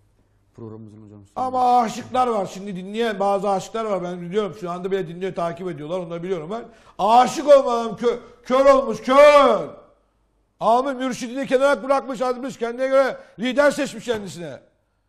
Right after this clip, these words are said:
Speaker 2: Mürşidini bırakmış o. Lider seçmiş kendisine. O gidiyor, onunla beraber yürüyorlar onlar.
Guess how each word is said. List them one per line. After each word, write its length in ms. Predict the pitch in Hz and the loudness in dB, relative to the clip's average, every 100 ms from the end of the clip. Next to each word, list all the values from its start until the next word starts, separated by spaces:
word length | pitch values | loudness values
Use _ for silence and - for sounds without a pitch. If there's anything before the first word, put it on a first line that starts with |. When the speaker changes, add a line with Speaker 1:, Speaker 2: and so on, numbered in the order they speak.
| - | -12
Speaker 2:
Mürşidini 540 | 185 247 247 240 269 | -8 -6 -6 -6 -2
bırakmış 400 | 277 277 277 240 | 0 0 -2 0
o. 360 | 277 233 - - _ _ _ 143 | 2 2 0 -14 _ _ _ -10
Lider 360 | 220 240 294 | -6 0 2
seçmiş 360 | 269 294 226 233 | 2 -2 -8 -4
kendisine. 380 | 269 262 190 247 | -4 -4 -4 -2
O 120 | 247 | -2
gidiyor, 320 | 247 302 302 | 0 4 6
onunla 260 | 269 269 269 | 4 2 0
beraber 260 | 269 262 | 0 0
yürüyorlar 340 | 254 269 269 240 | -2 -2 -2 -2
onlar. 300 | 196 165 | -6 -12